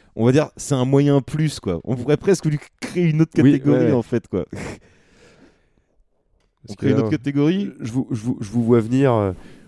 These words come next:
Speaker 2: ouais, euh, Candyman, euh, c'était pareil, euh, vous avez dit des trucs visuels, mais là, il est dans mauvais, euh, et là, c'est pareil, là, il y a pas de fond, mais bah, je
Speaker 1: Non, mais après,
Speaker 2: Ouais, mais
Speaker 1: faut
Speaker 2: là,
Speaker 1: pas
Speaker 2: c'est
Speaker 1: dé-,
Speaker 2: cool.
Speaker 1: faut, faut pas déconner, Candyman, euh, c'est cinq minutes sur deux heures de film, hein,
Speaker 2: Voilà,
Speaker 1: alors
Speaker 2: c'est
Speaker 1: que
Speaker 2: ça.
Speaker 1: là, c'est une heure sur deux,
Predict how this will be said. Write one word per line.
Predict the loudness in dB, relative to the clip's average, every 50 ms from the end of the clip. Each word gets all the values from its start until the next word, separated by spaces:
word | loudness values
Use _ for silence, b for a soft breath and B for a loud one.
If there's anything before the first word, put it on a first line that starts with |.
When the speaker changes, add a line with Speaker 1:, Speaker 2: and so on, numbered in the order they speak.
| B B -4
Speaker 2:
ouais, | -2 -2
euh, | -2 -2 -2 -4 -4 -6
Candyman, | -6 -6 -8 -6 -6 -4 -2 0 0 0 0 0 2
euh, | 2 2 0
c'était | 0 -4 -4
pareil, | -2 0 0 0 0 0 0 0 0 0 0 0
euh, | 0 2 0
vous | 0 -2 -2 -4
avez | -4 -4
dit | -4 -4
des | -4 -4 -4
trucs | 0 -2 -2 -2
visuels, | -2 -6 -6 -2 0 2 2 2 0 0
mais | -2 -2
là, | -2
il | -2 -2
est | -4 -2 -2
dans | -2 0
mauvais, | 2 2 2 4 4 2
euh, | 2 2 2 2 2 2 0 0 0 -2 -2
et | -2
là, | -2 -2 -2
c'est | -2 -6 -8
pareil, | -4 -2 -2 0 0 0 0 0
là, | 0 -2 -2
il | -2
y | -4
a | -4
pas | -2 -2 -2
de | -2 -2
fond, | -4 -4 -2 0 2 2 2 0
mais | -2 -2
bah, | -2 -2 -4
je | -4 -6 -14 -16 -16 -18 B B B B B B B B B B
Speaker 1:
Non, | -2
mais | -2 0 -2
après, | -4 -2 0 2 2
Speaker 2:
Ouais, | 2
mais | 2 0
Speaker 1:
faut |
Speaker 2:
là, | 0 2
Speaker 1:
pas | 2
Speaker 2:
c'est | 2 2
Speaker 1:
dé-, |
Speaker 2:
cool. | 2 4 4 4 4 4 0 -4
Speaker 1:
faut, | -6 -6
faut | -2 -2
pas | -2
déconner, | -2 -2 0 2 2 2 2 0
Candyman, | 0 -2 -2 -2 -2 -2 0 0 0 0
euh, | 0 -2
c'est | -2 -2 -2 0 0 0
cinq | -2 -2 -2 -2 0
minutes | 0 2 2 4 2 2 2 0 -2
sur | -2 -2 -2 -4 0
deux | 0 0 2 2
heures | 2 2
de | 2 0
film, | -2 -2 -4 -2 -2 -2
hein, | -4 -4
Speaker 2:
Voilà, | -2 0 0
Speaker 1:
alors | 0 0 2
Speaker 2:
c'est | 2
Speaker 1:
que | 2
Speaker 2:
ça. | 4 6
Speaker 1:
là, | 4 4
c'est | 2 0 -2 0 2 2 0
une | 0 0 0 2 4
heure | 4 4 4 2 0
sur | -2 -6 -6 -4 0
deux, | -2 -2